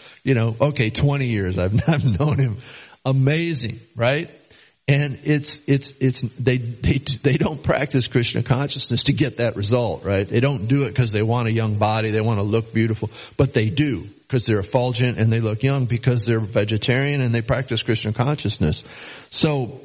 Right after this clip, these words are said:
that's the proof. You look at, at other people in the material world and even people in your own life, you know, people that you've known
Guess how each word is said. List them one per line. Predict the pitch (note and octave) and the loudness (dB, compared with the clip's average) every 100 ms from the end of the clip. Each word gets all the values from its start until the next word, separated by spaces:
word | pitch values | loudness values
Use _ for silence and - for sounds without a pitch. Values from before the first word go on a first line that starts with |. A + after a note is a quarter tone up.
| - | -4
that's | E3 F3 | -2 -2
the | - | -2
proof. | B2 - D#3+ G#2 | 2 2 2 0
You | A#2+ A#2 | 2 2
look | D3 - | 2 0
at, | A2 - | -2 0
at | A#2 A2+ | 0 0
other | B2+ C#3+ C#3+ | 0 0 0
people | C#3+ C#3 B2 A2+ | -2 0 2 2
in | |
the | A2+ | 2
material | G#2+ G#2 C3 A2 | 2 2 0 0
world | G#2+ D3 D#3+ C3 - - - | 0 0 0 -4 -8 -20 -8
and | B2+ | 0
even | D#3+ E3+ D3 | 0 2 0
people | D3+ C#3+ C3+ | 0 2 2
in | B2+ | 2
your | A#2 | 2
own | A2+ A2+ | 2 0
life, | B2 E3 C3+ - - _ _ | 0 -2 -4 -8 -18 _ _
you | C3 B2 | 0 2
know, | G#2 | 2
people | C#3+ C#3+ C3+ | 2 2 0
that | A#2 - | 0 0
you've | G2+ | 0
known | G2+ A#2 D#3+ D3 A2+ G2+ | 2 2 2 0 0 -2